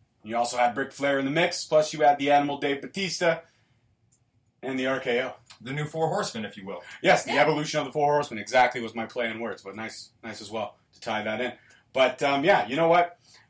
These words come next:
Speaker 1: For everything that it was, you had, you know, you had the old school, the wise owl and Ric Flair. You had the guy at the top of his game at the time of Triple H.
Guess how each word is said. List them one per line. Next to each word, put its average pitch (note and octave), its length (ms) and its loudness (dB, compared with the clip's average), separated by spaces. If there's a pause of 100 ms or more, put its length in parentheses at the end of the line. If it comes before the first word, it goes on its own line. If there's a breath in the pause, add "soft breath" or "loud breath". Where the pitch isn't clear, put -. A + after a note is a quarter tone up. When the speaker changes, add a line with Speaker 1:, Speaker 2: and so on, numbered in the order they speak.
Speaker 1:
For C3+ 140 -2
everything D#3+ 300 2
that D3 100 0
it A#2+ 80 -2
was, B2+ 280 4
you A#2 60 -6
had, A#2+ 300 2 (100)
you A#2+ 80 -14
know, B2 100 0
you A#2 100 -2
had A#2 240 2
the G#2+ 160 -10
old B2+ 220 -6
school, C3 360 -10 (100)
the G2+ 60 -12
wise B2+ 340 0
owl C3 320 0
and G#2+ 120 -10
Ric B2+ 160 -8
Flair. B2 380 -4 (480)
You A2 100 -8
had A#2 180 2
the A2+ 60 -10
guy A#2+ 240 2
at A2+ 60 -4
the G#2 120 -14
top B2 240 0
of A2+ 80 -14
his G#2 120 -12
game A#2 260 -6
at A2+ 80 -10
the - 60 -20
time A#2 260 -6
of A2 80 -12
Triple A2+ 320 -8
H. C3 320 -8